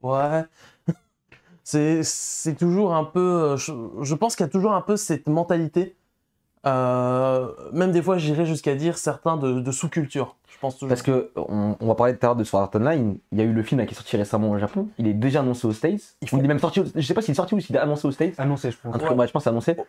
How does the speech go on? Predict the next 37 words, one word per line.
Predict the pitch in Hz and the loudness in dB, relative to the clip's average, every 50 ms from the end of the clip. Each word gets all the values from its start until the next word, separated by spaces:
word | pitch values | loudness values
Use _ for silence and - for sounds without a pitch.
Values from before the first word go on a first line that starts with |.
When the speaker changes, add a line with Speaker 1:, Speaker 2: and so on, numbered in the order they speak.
| _ _ - | _ _ -6
Speaker 1:
Au | 143 | -4
Japon, | 131 156 147 - | -2 -2 0 2
Speaker 2:
Et | 127 | 0
en | 117 107 | 0 2
France, | 107 151 190 190 | 2 0 0 2
bah, | - 170 | 2 2
est-ce | 170 170 | 2 2
Speaker 1:
énormément | 170 170 - 170 170 170 | 2 2 2 2 4 4
Speaker 2:
qu'il | |
va | 175 | 4
Speaker 1:
de | 156 | 4
fans. | 151 151 | 2 2
Speaker 2:
sortir | 143 185 175 160 | 2 2 2 2
même | 160 156 147 131 127 - _ _ _ _ _ - | 2 2 2 0 -2 -4 _ _ _ _ _ 0
en, | 135 131 123 113 104 | 2 2 2 2 2
peut-être | - 151 123 | 0 0 2
une | 143 143 | 2 2
avant-première | 143 143 139 - 151 143 147 151 147 | 2 2 2 2 2 2 2 2 2
quelque | 143 131 113 135 | 0 0 0 2
part, | - 143 143 143 139 131 | 4 4 4 6 4 4
euh, | 127 127 127 127 127 127 127 120 | 4 4 6 4 4 4 4 2
au | 123 120 | 2 2
Grand | 123 | 2
Speaker 1:
Je, | 123 127 | 2 2
Speaker 2:
Rex, | 147 156 - | 2 2 0
un | 127 | -2
truc | 120 - | -6 -4
comme | - 123 | -6 0
ça, | - 170 165 | 0 0 0
tu | - | 2
vois. | 127 170 190 175 | 0 0 0 0
Speaker 1:
je, | 170 | 2
je | 147 202 | 2 0
pense, | 190 196 214 220 | 0 2 0 0
Speaker 2:
Mais | 220 | 0
c'est | - - | 0 0
tout. | 185 190 - | 0 0 -2